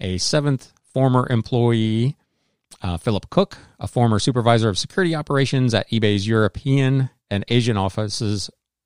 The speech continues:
was charged in July. Um, so this isn't really new information per se. This is just kind of the culmination of things that have been going on kind of in the background now for,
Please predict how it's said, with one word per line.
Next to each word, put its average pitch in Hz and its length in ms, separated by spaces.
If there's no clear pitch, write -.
was 95 400
charged 90 540
in 92 360
July. 78 540
Um, 110 500
so 139 300
this 185 220
isn't 127 260
really 104 300
new 104 720
information 101 840
per 95 260
se. 101 480
This 95 220
is 87 140
just 95 400
kind 107 120
of 98 60
the 101 80
culmination 101 880
of 92 180
things 98 260
that 98 80
have 95 40
been 95 120
going 98 260
on 95 220
kind 95 160
of 214 60
in 180 100
the 131 60
background 98 460
now 92 240
for, 90 460